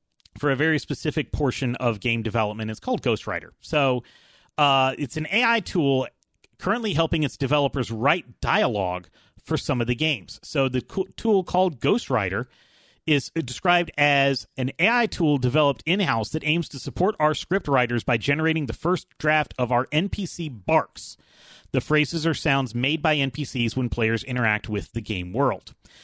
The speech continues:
This tool was created hand-in-hand with script writers to create more realistic N P C interactions by genera-, generating variations on a piece of dialogue. See how our teams will use A I to handle repetitive tasks and free up time to work on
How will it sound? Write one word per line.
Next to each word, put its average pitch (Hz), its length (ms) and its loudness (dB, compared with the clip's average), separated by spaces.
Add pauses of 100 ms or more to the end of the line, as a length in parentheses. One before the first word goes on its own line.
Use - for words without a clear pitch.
(220)
This 170 160 0
tool 175 180 4
was 156 140 0
created 156 340 0
hand-in-hand 156 580 0
with 131 80 0
script - 280 -2
writers 131 280 2
to 135 100 -6
create 139 280 0
more 143 220 2
realistic 160 500 0
N 139 100 0
P 135 140 -2
C 135 160 -4
interactions 123 500 0
by 113 140 0
genera-, 135 480 0 (160)
generating 143 480 0
variations 165 760 0
on 135 200 -2
a 117 140 0 (180)
piece 185 240 -2
of 185 120 -2
dialogue. 104 540 0 (480)
See 151 220 0
how 147 160 4
our 139 140 4
teams 143 280 -2
will 131 100 2
use 127 280 2
A 135 140 0
I 131 140 2
to 123 100 -2
handle 135 280 0
repetitive 180 520 0
tasks 165 360 0
and 120 160 -2
free 185 280 0
up 208 100 0
time 147 320 -2
to 110 80 -2
work 147 320 0
on 131 300 0